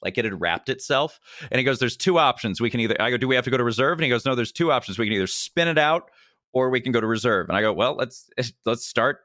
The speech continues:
trying to spin." So we actually were able to spin it, and it eventually popped.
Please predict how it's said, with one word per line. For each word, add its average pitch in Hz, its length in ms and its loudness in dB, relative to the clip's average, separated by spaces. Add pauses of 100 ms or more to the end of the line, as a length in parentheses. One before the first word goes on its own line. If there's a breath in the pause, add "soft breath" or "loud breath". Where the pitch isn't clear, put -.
trying 135 280 0
to 135 60 0
spin." 143 380 -2
So 117 120 -2
we 107 120 2
actually 120 280 0
were 110 160 2
able 104 140 -2
to 104 100 -2
spin 110 280 -4
it, 107 100 -4
and 107 80 -2
it 104 60 2
eventually 101 500 -2
popped. - 640 -4